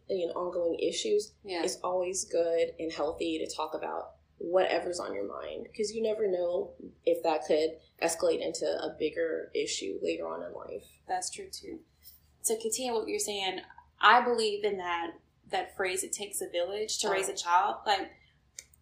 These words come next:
Speaker 2: I feel like we've lost a little bit of that too, that kind of camaraderie we had as a community.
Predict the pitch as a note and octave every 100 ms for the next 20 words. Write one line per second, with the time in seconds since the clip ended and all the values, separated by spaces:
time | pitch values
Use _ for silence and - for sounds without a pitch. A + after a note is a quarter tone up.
0 | _ - G#3+ G#3+ - A#3+ A3+ A3 G3 G3
1 | G3 F#3+ G3+ G3+ F#3 F#3 G3+ G#3 G#3 G3
2 | G3+ G#3 G3+ G3 F#3 - - G#3 A3 -
3 | - G3 - G#3 F#3+ G3+ F#3+ F3+ F3+ F#3+
4 | F#3+ F#3+ E3 F#3 F#3+ - - F#3+ F#3 G3+
5 | A#3+ B3